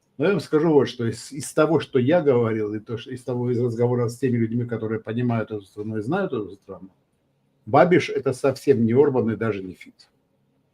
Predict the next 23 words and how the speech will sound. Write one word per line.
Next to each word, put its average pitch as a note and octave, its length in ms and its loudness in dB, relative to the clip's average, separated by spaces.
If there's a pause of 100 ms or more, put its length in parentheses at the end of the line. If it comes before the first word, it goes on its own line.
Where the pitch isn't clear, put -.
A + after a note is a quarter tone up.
(520)
Бабиш E3+ 280 4
все-таки C3 340 0
это B2+ 160 4
несколько A#2 440 0
иное B2 760 2 (680)
явление, D3+ 640 8
и - 20 10
потом E3+ 360 4
у E3 120 0
Бабиша E3+ 480 4
будет C#3+ 280 2
гораздо C#3 440 4
меньше B2+ 640 0
возможностей, C#3 560 -2
потому B2 320 -2
что A#2+ 300 -2 (260)
Чехия — C#3+ 380 2
это B2+ 1000 -2
парламентско-президентская C3 1000 -2
республика, G#2+ 680 -10 (460)
есть A#2+ 160 -2
еще C3+ 180 -4
Павел, F#3+ 320 6